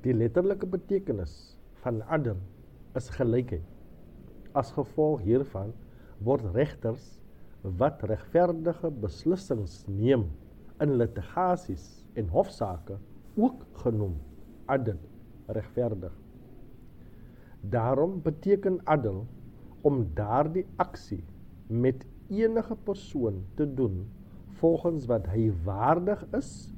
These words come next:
sonder enige oormaat of tekort. Die weegskaal van regverdigheid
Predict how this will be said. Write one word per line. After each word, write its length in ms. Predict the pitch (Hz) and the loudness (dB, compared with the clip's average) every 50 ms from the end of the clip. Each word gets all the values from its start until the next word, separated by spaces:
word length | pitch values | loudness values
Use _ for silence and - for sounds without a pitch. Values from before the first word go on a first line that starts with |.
| - - - | -14 -14 -14
sonder 500 | - - - - 151 135 127 113 113 113 | -14 -10 0 0 2 2 2 0 -2 -2
enige 460 | - 156 156 147 143 143 139 - 120 - - | 0 0 0 2 2 0 0 0 -4 -4 -2
oormaat 720 | - 151 160 170 165 165 180 185 190 214 240 - - - - - - - - - - - - - - - - - | 4 6 6 6 6 2 -2 -6 -6 -8 -8 -10 -12 -14 -14 -14 -14 -14 -14 -14 -14 -14 -14 -14 -14 -14 -14 -10
of 280 | - - 131 - - - | -2 0 0 0 0 -4
tekort. 580 | - - 110 - - 117 113 110 - - - - - - - - - - - - - - - - - - - - - - - - - - - - - - - - - - - - - - - - - - - - - | -4 -4 -4 -2 0 0 0 0 -2 -8 -14 -14 -14 -16 -16 -16 -14 -14 -14 -16 -16 -16 -16 -16 -16 -14 -14 -14 -14 -14 -16 -16 -16 -16 -16 -16 -16 -16 -16 -16 -16 -16 -16 -18 -18 -16 -16 -16 -16 -18 -18 -18 -4
Die 160 | - 113 123 | 0 0 2
weegskaal 720 | 98 85 110 147 170 170 - - - - 160 156 160 160 147 | 2 6 8 8 8 6 2 -4 -2 0 0 2 2 0 -4
van 320 | 151 - - 127 117 104 | -2 0 2 2 2 2
regverdigheid 1200 | 95 95 104 104 - - - - 180 190 196 190 175 147 120 107 - - - 87 87 - - - | 0 0 -2 -2 -4 -6 0 4 6 6 6 6 4 2 0 -2 -2 -2 -8 -10 -10 -12 -14 -16